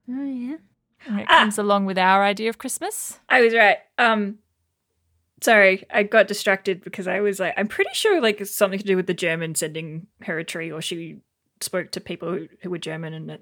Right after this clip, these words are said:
Speaker 3: and got very excited about the tree.
Speaker 2: Mm.
Speaker 3: They both have German roots. So Queen Albert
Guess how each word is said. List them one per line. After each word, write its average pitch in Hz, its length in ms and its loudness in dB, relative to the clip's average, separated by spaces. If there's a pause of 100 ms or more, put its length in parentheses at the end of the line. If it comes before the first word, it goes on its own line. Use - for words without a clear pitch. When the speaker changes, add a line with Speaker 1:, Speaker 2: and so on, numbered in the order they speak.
Speaker 3:
and 156 240 -14
got - 140 -10
very 160 140 -4
excited 156 280 -8
about 196 200 -8
the 240 60 -4
tree. 208 160 -2
Speaker 2:
Mm. 208 100 -6 (640)
Speaker 3:
They 226 120 4
both 247 240 2
have 339 320 -2
German 202 580 0
roots. 185 340 -6
So 185 140 -4 (180)
Queen 190 320 -4
Albert 165 480 -6